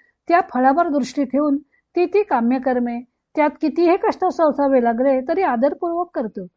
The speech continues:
ते होणारे कष्ट त्याच्या खिचगणतीतच नसतात. वेदादी शास्त्रानेच काम्यकर्मे सांगितलेली आहेत, तेव्हा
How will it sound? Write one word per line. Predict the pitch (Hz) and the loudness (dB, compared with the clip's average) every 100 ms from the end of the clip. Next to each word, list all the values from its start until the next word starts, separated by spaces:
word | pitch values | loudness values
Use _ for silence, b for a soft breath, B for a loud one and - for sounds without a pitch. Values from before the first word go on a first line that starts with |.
| _ _ _ | _ _ _
ते | 359 330 | 0 2
होणारे | 302 269 269 262 | 4 4 4 4
कष्ट | 262 - 302 | 2 -2 0
त्याच्या | 269 269 _ - 285 349 | 0 -4 _ -2 0 0
खिचगणतीतच | 349 285 262 277 277 339 330 392 254 | 0 0 2 2 0 -2 -4 -6 -6
नसतात. | 214 - 196 180 _ _ _ _ - | -8 -12 -18 -18 _ _ _ _ -2
वेदादी | 277 285 320 320 359 | 2 6 6 4 2
शास्त्रानेच | - 294 262 311 302 359 359 | 2 0 2 2 2 0 -2
काम्यकर्मे | - 247 262 262 285 294 | 0 2 2 0 0 0
सांगितलेली | 285 262 247 254 247 | 0 -2 0 0 0
आहेत, | 247 220 262 247 _ _ _ 320 | 0 0 -2 -2 _ _ _ 0
तेव्हा | 311 | 2